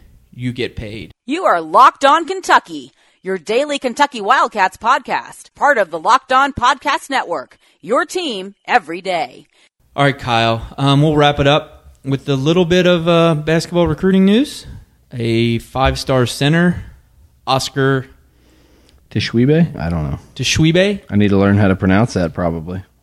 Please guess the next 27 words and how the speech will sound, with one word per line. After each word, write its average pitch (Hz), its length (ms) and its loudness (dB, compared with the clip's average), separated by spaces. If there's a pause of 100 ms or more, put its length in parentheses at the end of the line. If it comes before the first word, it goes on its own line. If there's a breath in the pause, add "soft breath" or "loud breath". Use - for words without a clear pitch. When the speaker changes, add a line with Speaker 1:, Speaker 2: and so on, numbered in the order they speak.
(120)
Speaker 1:
Why 151 180 0
would 151 160 0
you 151 100 0
think 156 220 -8
that 147 200 -6
you 160 60 -6
would 143 120 -2
need 151 180 0
to 139 80 -4
learn 143 280 2
hi-, 143 120 0
to 135 120 -14
pronounce 160 360 -4
that? 117 180 -4
He, 135 260 -4
he 143 600 -6 (180)
cut 165 160 -2
his 147 120 -2
list 151 260 0
to - 80 -12
four: 151 280 -2
Baylor, 139 420 0
Illinois, 135 440 0
Kentucky, 127 400 -8
and 117 80 -4
West 117 140 -8
Virginia, 117 580 -2